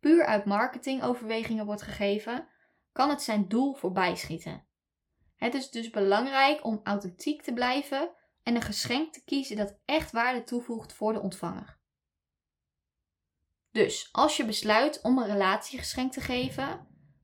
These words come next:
is het belangrijk om goed na te denken over je keuze. Het geschenk moet aansluiten bij je merk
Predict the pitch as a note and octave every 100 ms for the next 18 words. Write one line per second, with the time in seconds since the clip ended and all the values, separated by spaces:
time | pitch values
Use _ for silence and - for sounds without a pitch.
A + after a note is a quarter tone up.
0 | - D#4+ D#4 A3 A3+ C4+ C#4 C4 C4+ -
1 | F#3+ - - E4 C4 B3 C4 A3 A3 A3
2 | A3 G3+ - A3 G#3+ F#3+ F3 D#3+ C#3+ C3+
3 | - _ _ _ _ _ _ _ _ _
4 | _ _ _ G#3+ G#3+ A3 - B3+ D4 F4
5 | A#3 A3+ - A#3 D#4+ - C4 A#3+ A#3 G3+
6 | G#3 B3 C4+ G3 F#3 A#3+ F4+ -